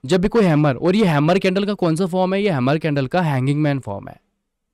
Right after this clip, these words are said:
क्लियर हो रहा है गाइस? ये कहाँ पे बना है? ये टॉप पे बना है। यानी अपट्रेंड के अंदर जब भी कोई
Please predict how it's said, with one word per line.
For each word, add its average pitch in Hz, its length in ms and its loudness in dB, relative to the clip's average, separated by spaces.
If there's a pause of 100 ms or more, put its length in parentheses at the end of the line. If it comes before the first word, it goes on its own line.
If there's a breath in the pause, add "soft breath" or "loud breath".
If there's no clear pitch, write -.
(420)
क्लियर 156 180 2
हो 165 60 4
रहा 175 100 6
है 180 60 2
गाइस? 196 300 -2 (500)
ये 165 120 2
कहाँ 151 180 2
पे 185 120 0
बना 180 140 2
है? 196 60 0
ये 226 80 2
टॉप 123 320 0
पे 139 100 2
बना 107 180 -6
है। 80 100 -16 (300)
यानी 151 300 2
अपट्रेंड 175 380 0
के 180 100 0
अंदर 185 140 0
जब 170 200 -2
भी 196 80 -2
कोई 202 340 0